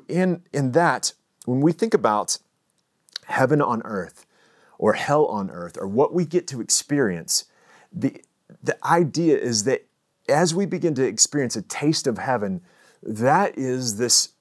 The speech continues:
context of relational connectedness. And when we experience a bit of hell, that is loneliness. This is this isolation. This is this idea of disconnection from people. And so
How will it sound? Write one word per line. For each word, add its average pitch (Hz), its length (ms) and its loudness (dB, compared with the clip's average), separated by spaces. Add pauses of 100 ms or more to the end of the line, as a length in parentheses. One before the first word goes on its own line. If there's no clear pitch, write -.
(240)
context 151 760 0
of 117 160 -4
relational 123 760 0
connectedness. 110 920 -4 (680)
And 123 160 0
when 135 140 2
we 143 160 2
experience 147 640 0
a 117 40 -6
bit 120 180 2
of 98 140 -2
hell, 113 500 2 (180)
that 120 360 0
is 113 480 -2 (180)
loneliness. 113 920 2 (180)
This 123 300 2
is 127 220 -2
this 120 380 -2
isolation. 113 800 -2
This 139 360 2
is 131 320 0
this 117 180 -4 (100)
idea 113 580 0 (360)
of 95 240 -2
disconnection 113 1120 0 (200)
from 95 160 -4
people. 82 480 -6 (360)
And 107 120 -2
so - 340 2